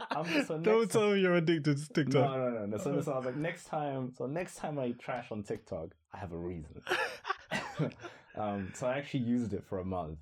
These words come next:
Speaker 2: Yeah.
Speaker 1: and, uh, yeah, I, I get, I get it. I get how people can get stuck on there. So, like, I'm, I'm pretty okay. So I knew I was pretty safe
Speaker 2: Yeah,
Speaker 1: because
Speaker 2: yeah.
Speaker 1: I, I'm, like, I'm at a point where, like, I don't touch social
Speaker 2: Yeah,
Speaker 1: media.
Speaker 2: yeah, yeah.
Speaker 1: So I was like, "I can, I can, I can measure
Speaker 2: You
Speaker 1: this,"
Speaker 2: can
Speaker 1: but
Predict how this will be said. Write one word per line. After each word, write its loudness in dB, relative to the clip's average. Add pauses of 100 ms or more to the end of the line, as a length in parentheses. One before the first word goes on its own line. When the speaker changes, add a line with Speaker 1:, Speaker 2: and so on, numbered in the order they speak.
Speaker 2:
Yeah. 6
Speaker 1:
and, 4
uh, 0 (280)
yeah, -4
I, -4 (100)
I -8
get, -4
I -4
get -2
it. -2
I -2
get -2
how -6
people -6
can -6
get -4
stuck -8
on -4
there. -8
So, -6
like, -4
I'm, 0 (100)
I'm -2
pretty -2
okay. -4
So -4
I -2
knew 0
I 0
was -2
pretty -2
safe -4 (240)
Speaker 2:
Yeah, 6
Speaker 1:
because 6
Speaker 2:
yeah. 2
Speaker 1:
I, -2
I'm, -2
like, -4
I'm -2
at -2
a -12
point -6
where, -2
like, -4
I -4
don't -10
touch -10
social -2
Speaker 2:
Yeah, 6
Speaker 1:
media. 2
Speaker 2:
yeah, 2
yeah. 0
Speaker 1:
So -4
I -2
was -4
like, -4 (160)
"I -8
can, -8 (420)
I -10
can, -4
I -2
can 0
measure -2
Speaker 2:
You 4
Speaker 1:
this," 2
Speaker 2:
can 2
Speaker 1:
but -2